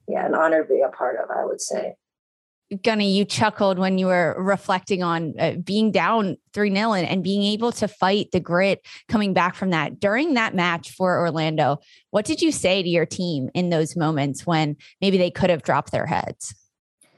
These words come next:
Speaker 1: To be honest, uh, there's nothing you can really say. I think everyone knew, um, that wasn't an ideal start.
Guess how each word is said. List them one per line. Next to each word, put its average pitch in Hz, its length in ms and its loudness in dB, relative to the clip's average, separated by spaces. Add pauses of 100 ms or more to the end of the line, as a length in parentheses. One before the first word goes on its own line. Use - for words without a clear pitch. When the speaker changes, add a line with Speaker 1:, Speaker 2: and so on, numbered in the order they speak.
(760)
Speaker 1:
To 254 100 2
be 233 140 2
honest, 240 420 0
uh, 160 240 -2
there's 202 280 0
nothing 170 520 0
you 175 160 2
can 175 120 -2
really 147 240 0
say. 151 560 -2
I 185 40 -6
think 180 180 0
everyone 170 440 2
knew, 165 500 0 (160)
um, 110 460 -8 (420)
that 151 140 2
wasn't 165 280 0
an 156 200 2
ideal 156 360 2
start. 135 460 -2